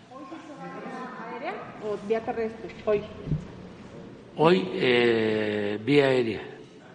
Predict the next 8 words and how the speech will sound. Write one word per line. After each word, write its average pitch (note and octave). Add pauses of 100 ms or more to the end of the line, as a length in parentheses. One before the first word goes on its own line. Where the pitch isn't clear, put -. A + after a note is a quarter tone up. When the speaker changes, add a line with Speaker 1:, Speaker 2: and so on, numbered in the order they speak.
(320)
Speaker 2:
Sí. A#2 (1000)
Estaba B2+
yo C#3+
pensando, C#3+
este, - (760)
eh, A#2+ (2000)
no. A#2 (3500)
Este, A#2